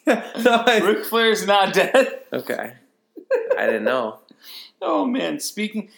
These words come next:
Speaker 2: continuing on to some tidbits that occurred while we were gone.
Speaker 1: Wow, Ric Flair's daughter.
Speaker 2: Kevin, Kevin De Bruyne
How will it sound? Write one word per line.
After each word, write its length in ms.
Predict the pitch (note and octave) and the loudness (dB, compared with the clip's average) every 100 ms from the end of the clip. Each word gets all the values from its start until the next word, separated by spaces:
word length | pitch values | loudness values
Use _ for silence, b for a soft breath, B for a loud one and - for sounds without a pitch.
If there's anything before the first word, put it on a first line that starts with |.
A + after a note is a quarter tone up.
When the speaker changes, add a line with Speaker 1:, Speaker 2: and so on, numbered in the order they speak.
| b | b
Speaker 2:
continuing 540 | - F3+ G#3+ G#3 G3+ F3+ | -12 -8 -6 -4 -4 -2
on 140 | E3+ | -2
to 80 | D#3 | -4
some 200 | D#3+ C#3 | -6 -6
tidbits 420 | D#3+ D3+ E3 E3 | -6 -6 -8 -6
that 100 | D3 | -6
occurred 320 | C3+ - C#3 | -6 -4 -4
while 140 | C3 B2+ | -2 -2
we 100 | B2+ | -4
were 80 | A#2 | -6
gone. 180 | A2+ A#2+ | -4 0
Speaker 1:
Wow, 380 | C3 C#3 C#3 | 0 2 0
Ric 260 | B2+ C#3+ - | 0 -4 -4
Flair's 420 | - E3 F#3+ F3+ | -6 -4 -2 -4
daughter. 640 | - E3 A3+ F#3 A#2+ G#2+ _ - | -2 -2 0 -2 -6 -10 _ -10
Speaker 2:
Kevin, 420 | D3 D#3 F3+ F3 | -4 -4 -4 -10
Kevin 380 | - - F3 G#3+ | -8 -4 -2 -2
De 100 | E3 | -6
Bruyne 560 | C3 D3+ E3 A2+ G#2+ | -4 -4 -2 -4 -6